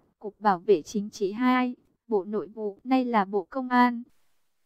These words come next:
Từ tháng sáu năm một nghìn chín trăm tám mươi bảy đến tháng sáu năm một nghìn chín trăm chín mươi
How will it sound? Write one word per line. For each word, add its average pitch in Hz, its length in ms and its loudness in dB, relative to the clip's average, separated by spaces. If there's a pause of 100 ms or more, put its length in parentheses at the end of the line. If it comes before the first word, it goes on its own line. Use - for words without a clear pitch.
(420)
Từ 214 200 0
tháng 202 240 -2
sáu 202 300 -2
năm 254 300 -2
một 226 120 -2
nghìn 220 240 -4
chín 202 300 -4
trăm 262 220 -4
tám 202 200 0
mươi 214 60 -6
bảy 226 180 2
đến 190 280 0
tháng 214 240 -2
sáu 208 300 -2
năm 254 300 -2
một 226 120 -4
nghìn 214 240 -4
chín 208 300 -4
trăm 262 220 -4
chín 214 320 -4
mươi 262 300 0